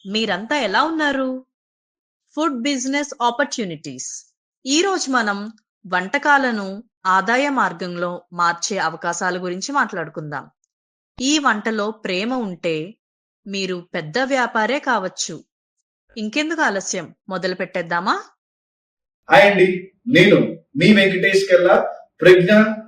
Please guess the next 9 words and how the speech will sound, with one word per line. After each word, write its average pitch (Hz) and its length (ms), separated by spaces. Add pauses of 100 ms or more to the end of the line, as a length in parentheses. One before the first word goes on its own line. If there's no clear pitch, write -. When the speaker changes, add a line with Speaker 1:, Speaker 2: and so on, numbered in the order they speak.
(240)
Speaker 2:
వర్చువల్ 208 460
ట్రైనింగ్ 185 440
అకాడమీ, 165 440 (440)
a 143 120
great 226 280
initiative 180 560
by 147 80 (220)
మెప్మా 185 340 (220)
ఆంధ్రప్రదేశ్ 180 520